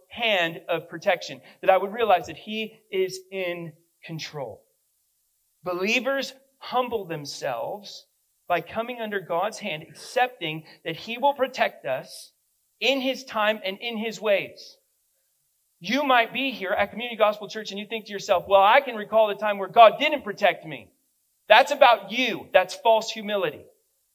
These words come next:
God might have looked at you and said, "In my time and in my ways, I will protect and provide for you and what I have for you." Uh, we were talking about this in the nine o'clock hour. Mark Lowry, who's a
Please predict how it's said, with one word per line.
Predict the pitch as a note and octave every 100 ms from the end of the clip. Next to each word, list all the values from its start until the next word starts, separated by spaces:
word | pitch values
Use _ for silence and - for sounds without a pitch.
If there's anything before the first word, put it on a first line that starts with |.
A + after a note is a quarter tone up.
| _ _ _ _ _ D#3+
God | G#3+ C#4 C4
might | A3+ A3 - -
have | G#3+
looked | E3 G3+ D4 A#3+
at | G#3 -
you | G3+
and | G3+ F#3+
said, | - G3+ F#3 F#3+ -
"In | E3 E3+
my | E3+ G#3+ D4+
time | D4+ A3+ G#3+
and | G3+
in | F#3
my | G3+ A3+
ways, | G#3 F#3 F3 _
I | F#3+ F#3+
will | F#3
protect | E3 F3 - D#3+ -
and | D#3+
provide | D#3+ C#3+ C#3 C#3+
for | C#3+
you | D3 C#3+ C3 - _ _ _ _ _
and | D3+ D3+
what | D3
I | C3
have | B2+ A2+
for | -
you." | D2+ _ _ _ _ _ _ _ _ _ _ _ _
Uh, | F3 D#3 B2+ - - -
we | E3+
were | G3
talking | F3+ E3
about | D3+
this | D3+ D#3
in |
the | G3+
nine | G#3 G#3
o'clock | D#3+ C#3
hour. | C#3+ C3
Mark | D#3 E3+ F3
Lowry, | E3+ E3 D3
who's | C#3+ C3+
a | B2+